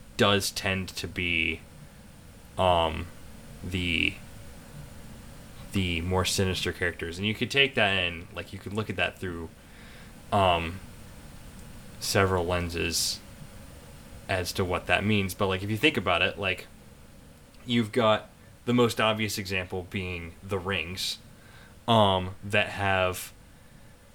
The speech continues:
sort of vague-ish powers, but, like, very definitively powers that they can do. Like, the one ring will turn,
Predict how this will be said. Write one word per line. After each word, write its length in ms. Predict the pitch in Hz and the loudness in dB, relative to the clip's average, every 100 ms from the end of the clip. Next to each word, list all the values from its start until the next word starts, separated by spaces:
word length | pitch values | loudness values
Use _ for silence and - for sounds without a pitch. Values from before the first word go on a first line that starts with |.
| - - - - - | -20 -20 -20 -20 -12
sort 380 | - - 214 202 | -4 6 8 10
of 600 | 180 143 113 - - - - - - - - - - - | 8 6 2 -6 -10 -14 -20 -20 -20 -20 -20 -20 -20 -12
vague-ish 1160 | 123 123 151 175 175 175 160 - 160 156 - - | -8 2 4 6 6 4 -4 -2 0 0 -2 -2
powers, 600 | - 143 160 175 170 143 | 4 6 8 6 2 0
but, 260 | 139 139 - | 2 2 0
like, 300 | 120 110 98 - - - | 2 2 2 -8 -20 -16
very 340 | 127 123 139 139 | 0 6 6 6
definitively 760 | 117 - 123 113 101 98 95 90 | 2 2 2 2 0 -4 -4 -6
powers 460 | - 127 104 90 85 | 0 2 2 0 -4
that 80 | 104 | -4
they 120 | 95 | -4
can 100 | 95 | -2
do. 140 | 98 90 | -2 -2
Like, 220 | 85 - 104 | -4 -4 2
the 80 | |
one 260 | 120 127 123 | 6 6 6
ring 200 | 113 107 | 4 2
will 120 | 98 | 0
turn, 500 | - 107 98 95 92 | 0 2 2 0 -6